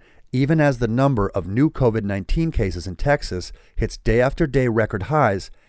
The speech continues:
is terrifying for educators and school staff who may have to put their health at risk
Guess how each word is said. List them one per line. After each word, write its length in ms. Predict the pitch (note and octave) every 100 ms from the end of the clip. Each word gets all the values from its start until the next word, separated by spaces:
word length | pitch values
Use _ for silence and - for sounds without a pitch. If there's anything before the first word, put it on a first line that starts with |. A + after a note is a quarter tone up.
| -
is 160 | B2
terrifying 680 | - F3 F#3 F3 A#2 F#2+ G2+
for 140 | - -
educators 540 | D3 C#3+ A2+ G#2+ G#2
and 100 | G2
school 240 | - -
staff 480 | - - D3 A2 G2+ - _ _
who 100 | -
may 140 | G#2 A#2
have 140 | C#3
to 100 | -
put 240 | - E3 -
their 120 | A#2+
health 280 | B2+ D#3 C#3+
at 120 | -
risk 400 | D#3 C3 -